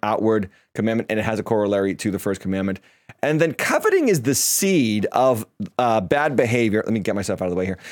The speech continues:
Bad behavior toward our neighbor. It's the seed. It's where we, it's where it begins. So before you even think about all those other sins that you're gonna commit, this is the one that starts it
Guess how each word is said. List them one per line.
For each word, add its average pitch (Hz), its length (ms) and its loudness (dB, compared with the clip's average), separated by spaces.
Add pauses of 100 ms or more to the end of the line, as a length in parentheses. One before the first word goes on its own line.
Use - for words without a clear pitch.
(240)
Bad 147 340 0
behavior 127 400 2
toward 123 300 2
our 110 100 2
neighbor. 110 420 2
It's 110 100 -2
the 185 120 -4
seed. 339 400 0
It's - 140 -6
where 165 120 2
we, 190 200 0
it's - 180 -4
where 175 140 2
it 196 80 0
begins. 135 680 -2 (220)
So 147 180 2
before 143 440 0
you 208 160 2
even 160 180 2
think - 320 -2
about 117 360 2
all 117 180 2
those 110 120 0
other 101 160 -4
sins 107 280 0
that 110 80 0
you're 101 60 -4
gonna 95 120 -4
commit, 123 260 -2 (280)
this 156 280 0
is 180 120 2
the 180 100 2
one 101 380 0
that 135 100 0
starts - 560 -4
it 127 160 0